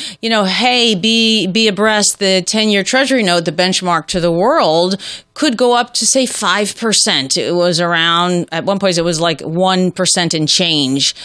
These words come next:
But here we are ten years later, we've had the longest recovery on record, albeit very slow.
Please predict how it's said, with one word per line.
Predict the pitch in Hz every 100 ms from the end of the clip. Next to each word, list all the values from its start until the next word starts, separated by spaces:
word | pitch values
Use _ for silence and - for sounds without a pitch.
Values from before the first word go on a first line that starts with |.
| - - -
But | 247
here | 233 320
we | 320
are | 269
ten | 220 - 226 240
years | 220 202 180
later, | 196 240 311 214 202 262 - -
we've | 233
had | 247 240
the | 196
longest | 190 220 240 254
recovery | 220 202 208 190 190 180
on | 156 147
record, | 165 294 - 139 151 208 - 156
albeit | 156 165 151
very | 165 170 156
slow. | - - 233 277 147 151 180